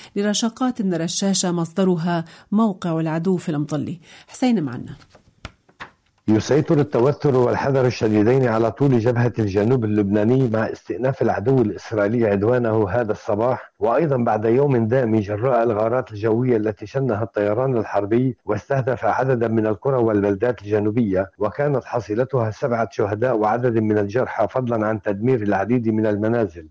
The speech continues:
Speaker 2: ففي القطاع الأوسط أغار الطيران الحربي قبل قليل على بلدة عيت الشعب مستهدفًا أحد المنازل وسط البلدة، وكان الطيران المعادي قد استهدف أمس منزلًا وأسفر العدوان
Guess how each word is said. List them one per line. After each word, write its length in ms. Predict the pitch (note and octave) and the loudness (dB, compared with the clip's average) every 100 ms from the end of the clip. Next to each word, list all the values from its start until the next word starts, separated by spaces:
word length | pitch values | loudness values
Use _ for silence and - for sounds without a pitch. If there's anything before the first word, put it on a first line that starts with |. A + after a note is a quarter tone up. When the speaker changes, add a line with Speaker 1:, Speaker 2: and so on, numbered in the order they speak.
| _ | _
Speaker 2:
ففي 220 | - G2 | -8 -4
القطاع 480 | B2 - A2 E3+ C#3+ | -4 -4 -4 -2 0
الأوسط 500 | B2+ - C3+ - C#3 - | -2 0 -2 -2 -6 -2
أغار 320 | A2+ A#2+ C#3+ | -2 0 0
الطيران 540 | B2 - A#2+ A2+ B2+ B2+ | -2 -2 0 0 0 -2
الحربي 400 | G2 G2 G#2 A#2+ | -4 -4 -2 -2
قبل 360 | - C3 A#2 | -2 -4 -4
قليل 440 | G#2+ G2+ A2+ A#2 A#2 _ | -2 -2 2 2 0 _
على 300 | G#2+ G#2+ G#2+ | -2 0 0
بلدة 300 | A#2+ B2+ A2+ | 0 -2 -4
عيت 300 | - B2 A#2 | -2 -4 -2
الشعب 440 | G#2+ - A2+ G2 G#2 | -8 -4 -4 -4 -8
مستهدفًا 600 | - C3+ B2 A#2+ A2+ G#2 | -6 -6 -4 -4 -4 -6
أحد 280 | - - A#2 | -8 -6 -2
المنازل 560 | G#2+ G#2 G#2+ A#2+ A#2 B2 | -2 0 0 -2 0 -2
وسط 380 | A2 - G#2 G#2 | -2 -4 -6 -4
البلدة، 500 | G2+ A#2 F2+ E2 - | -2 -2 -4 -10 -8
وكان 340 | G2 - C#3+ D#3 | -10 -4 -2 -2
الطيران 500 | - A#2 A2+ C#3+ C#3 | -2 0 2 2 0
المعادي 420 | A2+ G#2+ C3 B2 | 0 0 -2 -4
قد 200 | - A2 | -4 -4
استهدف 520 | G2+ - C3+ A#2+ B2 | -4 -4 -4 -2 -2
أمس 520 | A#2+ A#2+ A#2 D3 C3 - | -2 -2 -2 -4 -4 -4
منزلًا 500 | A#2+ C#3+ A#2+ A#2+ A2 | -2 -2 0 0 0
وأسفر 500 | G#2 A2+ C3 - B2 | 0 -2 -4 -4 -2
العدوان 520 | G#2 G2 G2 A#2+ C#3 | -2 -4 -4 -2 -2